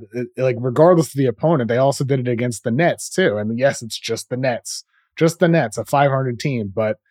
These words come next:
the fact is, is that you, your young guys are performing in these moments and in these games.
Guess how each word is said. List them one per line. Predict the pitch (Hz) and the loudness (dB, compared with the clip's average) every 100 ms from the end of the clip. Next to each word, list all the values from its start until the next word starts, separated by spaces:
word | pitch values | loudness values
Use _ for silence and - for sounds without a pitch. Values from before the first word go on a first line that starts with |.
| _ _ - | _ _ -8
the | - | 2
fact | 165 156 - | 6 6 6
is, | 156 | 2
is | 127 120 | 2 0
that | 123 117 | 0 0
you, | 117 | -2
your | 117 139 | 0 0
young | 120 135 151 | 2 2 4
guys | 135 127 120 117 110 - | 6 6 4 2 0 -4
are | 120 117 | -4 -4
performing | - - 139 131 123 113 | -6 -4 0 0 0 -2
in | 110 | -2
these | 107 101 | -4 -2
moments | 117 113 107 110 | 0 0 -2 -4
and | 110 | -4
in | 107 | -4
these | 101 101 | -4 -8
games. | 98 120 107 95 - - | -6 -6 -6 -12 -14 -14